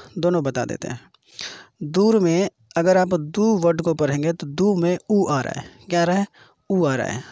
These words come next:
दू में क्या आ रहा है? ऊ आ रहा है। तो ऊ से याद रखिएगा उत्तल लेंस। कौन सा लेंस? उत्तल लेंस। यानी कि दूर दृष्टि दोष के निवारण के लिए किस प्रकार के लेंस का प्रयोग किया जाता है? उत्तल। और लेंस तो दो ही प्रकार के, उत्तल या अवतल।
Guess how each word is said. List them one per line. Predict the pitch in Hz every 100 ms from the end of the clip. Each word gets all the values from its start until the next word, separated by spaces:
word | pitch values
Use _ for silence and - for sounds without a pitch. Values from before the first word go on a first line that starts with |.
| - 156
दू | 139 165 151
में | 147 175
क्या | 170 156
आ |
रहा | 156
है? | 190 - _ -
ऊ | 185
आ | 143
रहा | 123 - 127
है। | - - - - - -
तो | -
ऊ | 196 208
से | 180
याद | 160 151
रखिएगा | 147 - 151 170 -
उत्तल | - - _ 156 135
लेंस। | 113 - - - - _
कौन | - 160
सा | - 170
लेंस? | 190 214 - - _ _ _ -
उत्तल | 160 _ - 123
लेंस। | - - - - - - -
यानी | 185 196
कि | 175
दूर | 196 220
दृष्टि | 190 185 196
दोष | 185 180
के | 185
निवारण | 175 165 170 175
के | 165
लिए | 165
किस | 165
प्रकार | - 160 160
के | 156
लेंस | 156 151
का | 156
प्रयोग | 160 147
किया | 151
जाता | 147 127
है? | - -
उत्तल। | 165 - 151 160 - - - - - -
और | 123 120
लेंस | 131 123
तो | 147
दो | 165
ही | 185
प्रकार | 180 170 160
के, | 156
उत्तल | 147 - 170
या | 165 151
अवतल। | 170 160 147